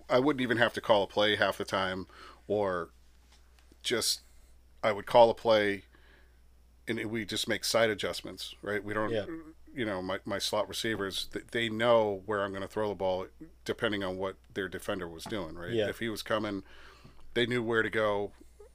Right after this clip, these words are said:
Speaker 1: you know, and, and we were, we were very good. We were, we were very, very good at blitz, at blitz recognition.
Speaker 2: Mm-hmm.
Speaker 1: And, um, those guys, you know, those guys were my world that year. You know, I think I threw forty.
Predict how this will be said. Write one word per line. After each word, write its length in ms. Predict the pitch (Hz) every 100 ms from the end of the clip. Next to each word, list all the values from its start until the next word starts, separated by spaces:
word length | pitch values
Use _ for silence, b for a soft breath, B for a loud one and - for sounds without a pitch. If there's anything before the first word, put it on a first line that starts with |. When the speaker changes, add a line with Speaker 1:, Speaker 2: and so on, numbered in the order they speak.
| -
Speaker 1:
you 140 | - 104
know, 240 | 98 98
and, 140 | 92 127 127
and 120 | 120
we 140 | 120 123
were, 160 | 123
we 140 | 131 120
were 80 | 101
very 320 | 107 117 110
good. 380 | 104 113 110 -
We 120 | 113
were, 160 | 110 120 - - -
we 120 | -
were 120 | 139 98 92 -
very, 180 | 117 110
very 300 | 92 101 95
good 240 | - 101
at 100 | 92
blitz, 480 | - 98 - - - - 135 117
at 120 | 123 98 - -
blitz 240 | 110 101
recognition. 640 | 110 95 90 95 - 85 - -
Speaker 2:
Mm-hmm. 520 | 123 110 107 98 -
Speaker 1:
And, 280 | 95 87 87
um, 400 | 90 90 87 85 - - - -
those 180 | 113 110
guys, 400 | 123 117 110 - 160 156
you 120 | 117
know, 160 | 98 90
those 180 | 117
guys 240 | - 113 107
were 100 | 95
my 140 | 95
world 280 | 90 107 117
that 180 | 101 92
year. 200 | 92 87 - -
You 60 |
know, 140 | 90 90
I 60 |
think 160 | 104 98
I 20 |
threw 220 | 92 101
forty. 520 | - 107 98 98 92